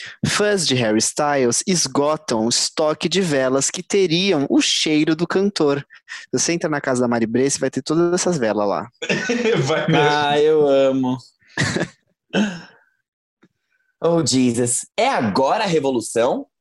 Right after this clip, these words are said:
Speaker 3: Velho da Y G tira as quatro cavaleiras do apocalipse do porão da gravadora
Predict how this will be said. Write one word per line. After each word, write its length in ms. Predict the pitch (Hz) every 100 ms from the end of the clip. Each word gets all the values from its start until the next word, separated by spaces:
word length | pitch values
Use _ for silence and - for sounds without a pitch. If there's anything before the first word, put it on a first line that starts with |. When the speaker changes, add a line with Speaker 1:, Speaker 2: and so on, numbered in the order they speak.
| _ _ _
Speaker 3:
Velho 440 | 120 135 202 202 185
da 100 | 175 170 160
Y 120 | 135
G 200 | 143 175
tira 240 | - 156
as 140 | 139 -
quatro 360 | 165 165 165
cavaleiras 580 | 156 156 151 139 147 135
do 80 | 139
apocalipse 640 | 131 135 131 131 127 -
do 140 | 123 110
porão 360 | 120 110 135 139
da 120 | 127
gravadora 640 | 120 131 165 139 151 156